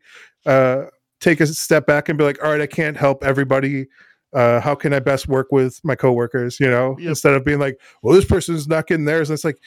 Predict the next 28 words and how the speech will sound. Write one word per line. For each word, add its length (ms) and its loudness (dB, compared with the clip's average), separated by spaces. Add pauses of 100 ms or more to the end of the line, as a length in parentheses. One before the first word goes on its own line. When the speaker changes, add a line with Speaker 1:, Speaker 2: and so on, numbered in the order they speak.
(680)
Speaker 1:
dude, 120 2
there's 140 4
only, 180 4
like, 200 -4
three 240 -4
spots, 600 -4
right? 240 4
There's, 180 2
like, 160 -2
the 80 -6
top 280 -2
guy, 220 2
maybe 200 -2
the 80 -4
tags, 480 -2 (360)
maybe, 260 4
like, 240 0
you 100 -4
know, 180 0
some 220 -4
house 220 0
belt 260 -2
or 60 -4
something 280 -2
else, 220 0
but, 140 -2
like, 160 -4 (520)
uh, 320 0